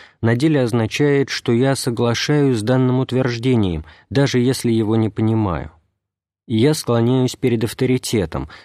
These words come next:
не обязательно религиозным, он может иметь иную природу,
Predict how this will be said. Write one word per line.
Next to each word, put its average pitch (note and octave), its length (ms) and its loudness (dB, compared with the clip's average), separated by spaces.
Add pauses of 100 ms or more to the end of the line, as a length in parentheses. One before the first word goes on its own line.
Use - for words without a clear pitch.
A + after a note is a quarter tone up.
(100)
не A#2 140 4
обязательно B2 600 0
религиозным, G2+ 800 0 (220)
он B2 320 2
может B2 440 0
иметь B2 400 0
иную B2+ 440 2
природу, G#2 580 -2